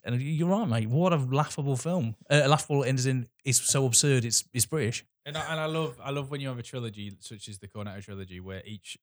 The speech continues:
Speaker 2: takes a stab at a different genre, but you have scenes that nod to each other. Like in this one, the infamous, like, jumping over the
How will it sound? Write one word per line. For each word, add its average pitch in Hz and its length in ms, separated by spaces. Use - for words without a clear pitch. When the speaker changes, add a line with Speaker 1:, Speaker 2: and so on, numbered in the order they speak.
Speaker 2:
takes 107 280
a 101 40
stab 107 380
at 95 60
a 101 60
different 101 280
genre, 101 400
but 117 80
you 117 120
have 107 300
scenes 113 680
that 107 180
nod 113 340
to 110 140
each 104 180
other. 95 220
Like 92 320
in 107 100
this 107 200
one, 101 160
the 101 100
infamous, 95 380
like, 98 180
jumping 101 300
over 101 160
the 98 240